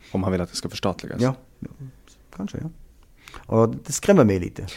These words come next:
Speaker 1: Jag, jag försöker placera dig. Alltså, nu har, nu är jag, eh,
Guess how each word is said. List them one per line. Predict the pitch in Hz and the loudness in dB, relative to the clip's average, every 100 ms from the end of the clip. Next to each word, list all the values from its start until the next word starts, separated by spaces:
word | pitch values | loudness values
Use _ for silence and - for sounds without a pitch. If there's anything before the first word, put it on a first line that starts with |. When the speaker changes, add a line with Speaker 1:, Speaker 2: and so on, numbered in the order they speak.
| - | -4
Speaker 1:
Jag, | - 135 | 2 4
jag | 131 147 | 6 4
försöker | 170 165 185 170 | 4 4 4 4
placera | - 143 - - - 95 | 2 0 2 2 2 0
dig. | 101 - | 0 0
Alltså, | 120 131 | 0 2
nu | 147 | 4
har, | 143 147 117 | 6 4 4
nu | 135 143 | 2 2
är | 123 | 2
jag, | 120 113 101 98 - - | 2 2 0 -4 -10 -10
eh, | 101 | -8